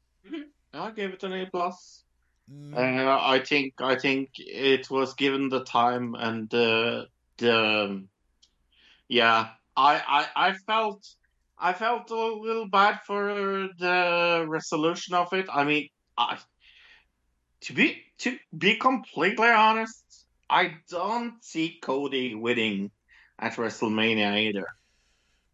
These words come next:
Speaker 2: See, and that's kind of been the talk as of late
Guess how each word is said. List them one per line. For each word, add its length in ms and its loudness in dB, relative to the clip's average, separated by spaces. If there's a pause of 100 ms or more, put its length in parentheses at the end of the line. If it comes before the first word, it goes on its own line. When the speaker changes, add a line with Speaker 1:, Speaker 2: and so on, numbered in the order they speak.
(1700)
Speaker 2:
See, 440 -8 (400)
and 120 -6
that's 300 -8
kind 300 -8
of 140 -10
been 500 -6 (1300)
the 100 -14
talk 600 -8
as 260 -10
of 140 -16
late 380 -12